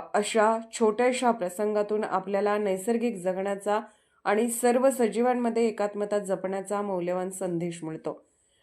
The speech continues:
आणि हा संदेश फक्त वाचण्यासाठी नाही, तर अनुभवण्यासाठी आणि अंमलात आणण्यासाठी आहे.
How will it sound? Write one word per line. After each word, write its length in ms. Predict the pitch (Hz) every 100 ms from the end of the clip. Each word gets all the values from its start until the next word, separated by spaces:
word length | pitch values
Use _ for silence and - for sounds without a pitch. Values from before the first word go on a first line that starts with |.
| _
आणि 200 | - 196
हा 140 | 208 208
संदेश 520 | 208 208 226 196 170
फक्त 220 | 196 - 202
वाचण्यासाठी 760 | 202 196 196 208 233 233 233
नाही, 340 | 226 220 233
तर 100 | 240
अनुभवण्यासाठी 840 | 220 196 214 247 254 247 233 233 233
आणि 280 | - 208
अंमलात 400 | 202 196 185 196
आणण्यासाठी 560 | 208 185 170 170 170 160
आहे. 260 | 160 165